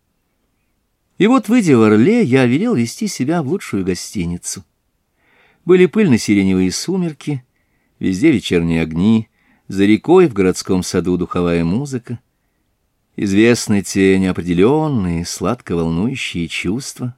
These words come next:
что испытываешь вечером в незнакомом большом городе в полном одиночестве.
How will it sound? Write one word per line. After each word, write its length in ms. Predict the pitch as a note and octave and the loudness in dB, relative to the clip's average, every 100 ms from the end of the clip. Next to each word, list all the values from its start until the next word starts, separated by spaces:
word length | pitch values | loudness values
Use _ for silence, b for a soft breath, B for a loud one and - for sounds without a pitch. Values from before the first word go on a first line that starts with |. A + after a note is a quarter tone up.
| _ | _
что 240 | - F#2 | -10 -6
испытываешь 600 | F2+ - F#2 F2+ F2+ F2 G#2 | -6 -6 -6 -2 -2 -2 -4
вечером 680 | F#2+ F#2 E2 F#2 F2 G#2 | -2 -2 -2 -4 -6 -8
в 100 | F#2 | -6
незнакомом 680 | G2 F2 F#2 - F#2+ F#2 F#2 | -4 -4 -6 -4 -4 -2 -2
большом 400 | F2+ - F2+ F2+ | -4 -6 -4 -4
городе 460 | E2+ G#2+ G2 F#2 F2+ _ _ _ | -2 -2 -2 -6 -12 _ _ _
в 180 | _ - | _ -20
полном 400 | - G2 F#2+ F#2 | -2 2 2 2
одиночестве. 640 | F#2 F2 F#2 G2 - - | 0 -2 -4 -4 -10 -16